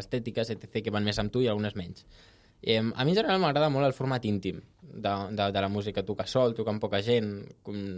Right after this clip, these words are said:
un escenari més, més, més petit, dependre bastant d'un mateix. Són coses que m'agraden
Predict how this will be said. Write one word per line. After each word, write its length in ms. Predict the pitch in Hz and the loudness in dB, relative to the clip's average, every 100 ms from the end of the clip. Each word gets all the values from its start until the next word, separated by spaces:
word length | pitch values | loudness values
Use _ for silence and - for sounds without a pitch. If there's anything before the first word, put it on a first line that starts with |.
| 90 76 92 110 - - - _ - | -10 -12 -12 -12 -14 -16 -20 _ -4
un 100 | 113 | -2
escenari 340 | 110 110 101 | 0 0 0
més, 260 | 104 101 - | 0 -2 -2
més, 200 | 104 101 | -2 -2
més 340 | 107 104 107 | -2 -2 -2
petit, 280 | - 104 131 | -2 0 0
dependre 440 | 120 117 139 131 123 | 0 0 0 2 0
bastant 480 | 107 110 117 - 120 | -2 0 0 2 0
d'un 160 | 120 107 | 0 0
mateix. 520 | 101 117 113 - - _ _ _ - 95 101 | 0 0 0 -2 -20 _ _ _ -18 -14 -6
Són 220 | 143 139 | -2 0
coses 200 | 135 143 | 2 0
que 80 | - | 0
m'agraden 380 | 113 110 113 | 0 2 2